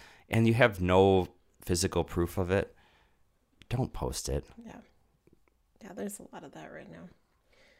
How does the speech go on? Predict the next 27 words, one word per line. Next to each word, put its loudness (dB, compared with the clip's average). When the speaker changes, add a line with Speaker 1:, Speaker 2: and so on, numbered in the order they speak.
Speaker 2:
And -8
so -4
it -4
says, -6
um, -8
"Your -2
bumbling 0
efforts -4
to -4
explain -4
the 0
latest -2
Middle -2
East -8
peace -6
treaty -8
and -4
the -4
impact -4
changing -6
exchange -4
rates -8
will -4
have -6
on -6
the -6
Canadian -6